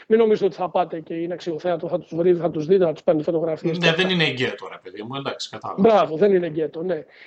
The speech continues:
Speaker 1: Είναι μια καταπληκτική περιοχή, η οποία ήταν εργατική περιοχή, με εργοστάσια, έχει και αυτή γίνει, έχει ανακατασκευαστεί εκ βάθρων, πολύ ωραία ξενοδοχεία,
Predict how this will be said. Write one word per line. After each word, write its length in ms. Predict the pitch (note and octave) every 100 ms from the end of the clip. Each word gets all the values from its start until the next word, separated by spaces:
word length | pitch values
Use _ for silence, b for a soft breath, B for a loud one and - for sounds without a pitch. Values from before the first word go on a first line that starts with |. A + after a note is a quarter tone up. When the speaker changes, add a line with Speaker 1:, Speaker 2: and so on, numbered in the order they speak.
| B
Speaker 1:
Είναι 180 | B3+ C4+
μια 160 | B3
καταπληκτική 640 | A3 G#3 F#3 F3+ - D#3+ F#3
περιοχή, 380 | E3+ D#3+ D#3+ D4+
η 60 |
οποία 240 | G#3+ A3 G#3+
ήταν 180 | G3
εργατική 440 | F#3 F#3 F3 E3 F3
περιοχή, 480 | D#3+ D3+ D#3 B3+ C4
με 120 | F3+
εργοστάσια, 800 | D3+ C3+ G#3 A3+ - C4+ C4+ E3+
έχει 280 | G#3+ -
και 80 | -
αυτή 220 | G3 -
γίνει, 560 | G3 F3 F#3 F3+ E3 D#3+
έχει 300 | E3 F3 D#3+
ανακατασκευαστεί 960 | F3+ E3 D#3 D3+ D#3 D#3+ F3 D#3+ - E3+
εκ 100 | D3
βάθρων, 460 | D#3+ A#3+ A#3 C#4+ C#4+ B B B _
πολύ 200 | G#3 G#3
ωραία 260 | G3+ F3+
ξενοδοχεία, 880 | E3 D#3+ D3 D3 - C#4+ C4 B3 -